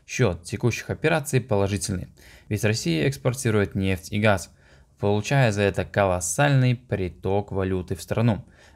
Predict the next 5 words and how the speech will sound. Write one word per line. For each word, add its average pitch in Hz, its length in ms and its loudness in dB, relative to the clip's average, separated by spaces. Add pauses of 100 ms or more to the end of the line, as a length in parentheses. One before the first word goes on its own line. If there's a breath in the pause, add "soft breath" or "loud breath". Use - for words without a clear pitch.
(120)
а 123 80 4
это 139 320 2
обеспечивает 110 1000 0
крепость 92 560 -6
рубля. 101 320 0